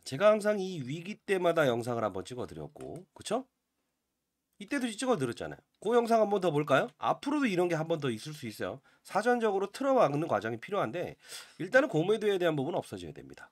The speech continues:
자, 공일공 사팔둘둘 팔칠공육. 네, 상단에 나와 있는 전화번호로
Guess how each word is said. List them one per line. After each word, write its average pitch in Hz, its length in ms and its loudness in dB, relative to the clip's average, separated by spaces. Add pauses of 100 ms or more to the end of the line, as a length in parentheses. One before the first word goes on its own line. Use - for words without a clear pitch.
(160)
자, 123 400 0 (280)
공일공 185 680 2
사팔둘둘 151 920 -2 (280)
팔칠공육. 165 640 -4 (380)
네, 76 80 -14
상단에 220 340 2
나와 139 180 6
있는 123 120 0
전화번호로 147 680 -4